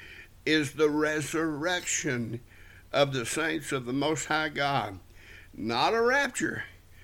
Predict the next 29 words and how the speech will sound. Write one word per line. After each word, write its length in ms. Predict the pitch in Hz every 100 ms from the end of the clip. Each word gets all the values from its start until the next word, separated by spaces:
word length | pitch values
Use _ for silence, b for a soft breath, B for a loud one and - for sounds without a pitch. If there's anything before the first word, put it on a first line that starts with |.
| B B
No 340 | - 127 147 180
such 380 | 185 202 -
thing 340 | 190 196 185 151
as 160 | 135
a 60 | 123
rapture. 680 | 135 147 135 - 80 - -
Amen. 560 | 127 135 147 160 160 151
And 280 | 131 127 123 B B B -
you 200 | 117 143
can 480 | 143 147 143 135 - -
listen 380 | 143 156 151 143
to 100 | 156
my 220 | 135 143
podcast 720 | 135 160 151 143 147 147 135 135
on 140 | 135
the 80 | 127
rapture 480 | 143 165 139 151 143
to, 280 | 127 127 131 -
to 100 | 123
get 240 | 143 143
some, 260 | - 135 131
uh, 200 | 120 87
information 640 | 139 139 143 151 143 139
on 180 | 139 139
that. 280 | 165 147 120 - B B B B -
But 220 | 139 135
look, 300 | 196 143 - - - B B B -
we're 240 | 135 139
being 540 | 127 160 180 175 165